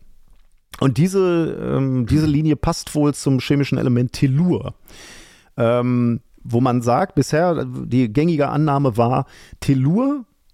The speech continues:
kann nur in so einem R-Prozess entstehen. Also eigentlich nur bei der Kollision von Neutronensternen. Weil es so schwer ist. Und das hat man hier beobachtet jetzt.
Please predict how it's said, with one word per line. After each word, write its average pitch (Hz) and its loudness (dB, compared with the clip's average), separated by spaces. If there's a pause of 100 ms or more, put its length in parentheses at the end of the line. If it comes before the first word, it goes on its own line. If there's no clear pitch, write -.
(160)
kann 170 0
nur 156 2
in 131 0
so 123 0
einem 135 -2
R-Prozess - -2
entstehen. 85 -2
Also 101 0
eigentlich 131 0
nur 160 0
bei 147 -2
der 147 -2
Kollision 127 0
von 127 -2
Neutronensternen. 104 -2 (960)
Weil 104 2
es 107 -8
so 151 2
schwer 113 0
ist. - -12 (960)
Und 127 0
das 180 0
hat 202 -4
man 160 2
hier 147 0
beobachtet - -4
jetzt. - -12